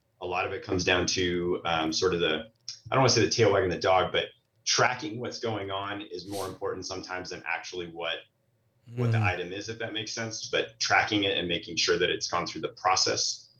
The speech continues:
Speaker 1: is oftentimes more important than actually what gets transferred or how much, or if that makes sense.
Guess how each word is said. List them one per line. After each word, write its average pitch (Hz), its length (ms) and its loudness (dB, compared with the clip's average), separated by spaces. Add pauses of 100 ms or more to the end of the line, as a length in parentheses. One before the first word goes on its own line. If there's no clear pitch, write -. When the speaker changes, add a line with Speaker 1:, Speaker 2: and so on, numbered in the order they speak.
(160)
Speaker 1:
is 90 120 -4
oftentimes 87 540 -2
more 87 160 -4
important 82 460 -2
than 82 420 -4
actually 82 440 0
what 85 300 0
gets 92 200 2
transferred 87 440 0
or 85 60 2
how 87 160 2
much, 85 320 2
or 80 240 -2
if 78 100 -6
that 87 140 0
makes - 180 0
sense. - 360 -4